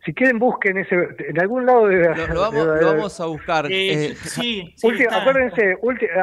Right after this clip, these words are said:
Speaker 1: año ochenta y nueve, últimos días antes de, de las elecciones de, de Carlos Menem, ¿no?
Speaker 2: Lo vamos a buscar.
Speaker 1: Creo,
Speaker 2: Javier,
Speaker 1: creo
Speaker 2: te,
Speaker 1: que fueron en mayo.
Speaker 2: te hago una consulta con respecto a la encuesta. Yo estaba viendo, eh,
Speaker 1: Sí.
Speaker 2: ustedes publican los puntos donde está-, tenías a la gente encuestando, que es importantísimo que sea,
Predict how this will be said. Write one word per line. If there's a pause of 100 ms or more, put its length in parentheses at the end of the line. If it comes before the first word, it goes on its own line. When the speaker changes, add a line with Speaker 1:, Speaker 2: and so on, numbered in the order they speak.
Speaker 1:
año
ochenta
y
nueve,
últimos
días
antes
de,
de
las
elecciones
de,
de
Carlos
Menem,
¿no?
Speaker 2:
Lo
vamos
a
buscar.
Speaker 1:
Creo,
Speaker 2:
Javier,
Speaker 1:
creo
Speaker 2:
te,
Speaker 1:
que
fueron
en
mayo. (100)
Speaker 2:
te
hago
una
consulta
con
respecto
a
la
encuesta.
Yo
estaba
viendo,
eh,
Speaker 1:
Sí.
Speaker 2:
ustedes
publican
los
puntos
donde
está-,
tenías
a
la
gente
encuestando,
que (400)
es
importantísimo
que
sea,